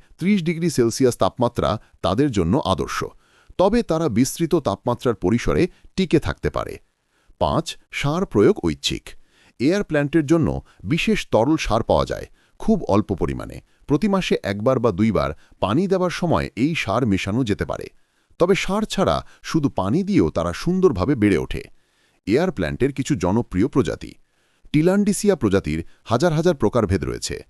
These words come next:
যার মধ্যে কিছু জনপ্রিয় প্রজাতি হল টিলান্ডিসিয়া আয়নান্থা। আয়নান্থা ছোট, গোলাকার এবং ফুল আসার সময় লালচে রং ধারণ করে। টিলান্ডিসিয়া xerographica, xerographica বড়, রূপালী রঙের এবং দেখতে বেশ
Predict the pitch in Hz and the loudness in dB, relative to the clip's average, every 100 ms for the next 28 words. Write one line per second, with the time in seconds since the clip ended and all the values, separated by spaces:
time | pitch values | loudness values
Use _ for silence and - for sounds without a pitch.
0 | _ _ - 78 95 101 92 120 123 120 | _ _ -8 0 2 2 0 -2 -2 -2
1 | 85 95 113 123 104 92 117 135 123 78 | 0 0 2 2 2 2 0 0 0 0
2 | 57 - _ _ 156 175 196 196 185 190 | -4 -10 _ _ -2 0 0 0 -2 -2
3 | 180 - 110 123 113 101 - 76 - _ | -2 0 0 2 2 2 0 -2 -4 _
4 | - 92 120 143 - 67 - - _ _ | -4 0 2 2 0 -4 -6 -18 _ _
5 | - 175 - - 98 104 131 143 143 107 | 2 2 6 4 4 2 2 2 0 0
6 | 120 - 151 143 147 135 160 113 69 - | -2 0 0 2 0 -2 0 0 -2 -4
7 | - - 95 131 143 151 98 117 90 78 | -12 -2 2 2 2 2 4 4 2 0
8 | 62 58 50 - _ _ _ _ _ - | -2 -6 -8 -12 _ _ _ _ _ 0
9 | 175 196 190 180 180 170 - 135 147 123 | 4 4 2 0 2 2 0 2 2 4
10 | 123 95 - 69 65 _ - - 123 104 | 2 2 -2 -2 -4 _ -6 2 4 4
11 | 92 76 - 60 - _ - 69 82 107 | 2 0 -6 -6 -8 _ -10 0 2 4
12 | 131 131 _ 73 104 135 135 110 110 110 | 0 -2 _ -2 2 4 4 4 4 2
13 | 71 - _ 127 151 139 143 - 165 101 | -2 -10 _ -2 0 2 2 2 2 2